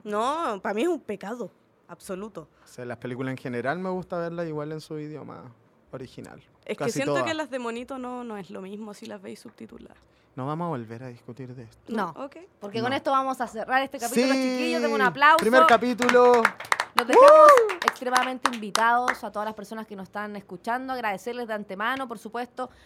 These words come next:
Speaker 3: al panel, Isaías, Francisca, aquí
Speaker 2: Gracias.
Speaker 3: Verónica, muchas gracias a los controles. Carlos, te pasaste.
Speaker 2: Sí.
Speaker 3: Los dejamos invitados a que nos sigan en nuestra plataforma de Instagram, arroba sin cabritas, por favor. Vamos a estar prontamente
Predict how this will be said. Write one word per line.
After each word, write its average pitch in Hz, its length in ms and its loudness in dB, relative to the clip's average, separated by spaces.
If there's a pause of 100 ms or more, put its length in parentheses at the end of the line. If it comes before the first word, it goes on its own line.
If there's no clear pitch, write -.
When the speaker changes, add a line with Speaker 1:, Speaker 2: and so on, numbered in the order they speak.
(120)
Speaker 3:
al 196 160 -6
panel, 226 420 -6
Isaías, 247 640 -6
Francisca, 254 720 -8
aquí 202 80 -6
Speaker 2:
Gracias. 226 240 -4
Speaker 3:
Verónica, 240 340 -2
muchas 226 280 -8
gracias 208 320 -6
a - 20 -8
los 190 100 -8
controles. 196 460 -8
Carlos, 208 320 -6
te 175 100 -12
pasaste. 269 580 -2
Speaker 2:
Sí. 127 320 -10 (120)
Speaker 3:
Los 240 100 0
dejamos 311 260 0
invitados 294 280 0
a - 20 -6
que 302 60 -10
nos 269 100 -6
sigan 302 240 -4
en 277 80 -8
nuestra 277 300 -4
plataforma 269 560 -6
de 277 60 -8
Instagram, 302 500 -8
arroba 269 340 -2
sin 269 180 -12
cabritas, 269 300 -8
por 240 160 -10
favor. 240 380 -4
Vamos 247 240 -6
a - 20 -8
estar 240 240 -8
prontamente 247 640 -10